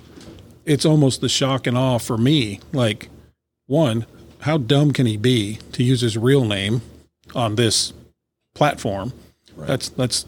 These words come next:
Speaker 1: like, number one. And then number two is, like, holy smokes, if he's not that smart, then how many other kids is he actually communicating with? Because that time, those platforms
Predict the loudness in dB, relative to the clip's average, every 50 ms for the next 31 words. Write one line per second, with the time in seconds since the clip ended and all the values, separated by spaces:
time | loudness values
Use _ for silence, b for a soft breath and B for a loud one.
0 | -8 -6 -4 -4 -2 0 0 0 0 2 2 2 2 2 2 2 2 2 2 4
1 | 2 2 2 0 0 2 4 4 4 4 2 2 2 2 2 2 2 -2 -6 -14
2 | B B B B B B B B B B B B B B _ -4 -2 0 0 0
3 | 0 -2 0 0 0 0 0 -2 -2 -4 -4 -4 -2 -4 -4 -4 -6 -12 -14 -16
4 | -10 -4 0 2 2 2 0 -2 -4 0 0 2 2 2 0 -2 -4 -2 -2 -2
5 | -2 -2 -4 -4 -6 -10 -18 -20 -20 -20 -14 -8 -6 -4 -4 -2 0 0 2 2
6 | 2 4 4 2 2 0 0 2 2 2 2 2 0 0 0 2 2 2 2 0
7 | 0 -2 -4 -4 -6 -10 -16 -20 _ _ _ _ _ -20 -20 _ _ _ _ -2
8 | 2 4 4 4 4 2 0 -2 -2 -2 -2 -2 -2 -2 -2 -2 -4 -4 -2 0
9 | -2 -2 -2 -2 -2 -2 -2 -2 -2 -2 0 2 2 2 0 0 0 -2 -4 B
10 | B B B B B B B B 2 2 2 2 2 0 2 2 2 0 -2 -2
11 | -2 -2 0 -2 -2 -2 -2 -4 -6